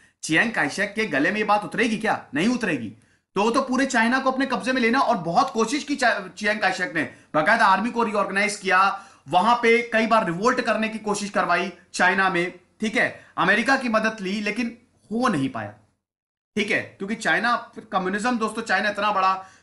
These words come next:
फिर कम्युनिस्ट माओ जेडोंग वहां पे आ गए थे, उन्होंने पूरी आर्मी को बहुत तगड़े से बना लिया, हो ही नहीं पाया, ठीक है। यहां पे जहां पे चियांग काई शेक थे ताइवान में,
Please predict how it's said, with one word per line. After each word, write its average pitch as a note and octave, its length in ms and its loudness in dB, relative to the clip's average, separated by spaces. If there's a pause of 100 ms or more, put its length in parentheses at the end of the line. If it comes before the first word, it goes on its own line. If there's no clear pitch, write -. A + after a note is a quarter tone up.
फिर F#3+ 100 -4
कम्युनिस्ट F3+ 560 -2
माओ F3+ 200 4
जेडोंग F#3 280 2
वहां F#3+ 160 2
पे F#3 100 0
आ E3+ 120 4
गए E3+ 140 0
थे, E3 300 -4 (180)
उन्होंने G3+ 260 0
पूरी A#3 520 0
आर्मी F#3+ 340 2
को A3+ 140 -4
बहुत F3 280 -4
तगड़े A3+ 220 2
से G#3+ 120 -4
बना E3+ 220 2
लिया, E3 300 -4 (200)
हो E3 80 0
ही F#3+ 80 0
नहीं F#3+ 120 -4
पाया, C#3+ 240 -2 (920)
ठीक G3+ 160 -2
है। A2+ 360 -6 (500)
यहां B3+ 340 6
पे B3 120 2
जहां A3 220 2
पे A#3+ 160 0
चियांग A3 300 -4
काई G3 140 0
शेक A#3 280 -4
थे D3+ 120 -4
ताइवान D#3 640 2
में, C#3 200 -4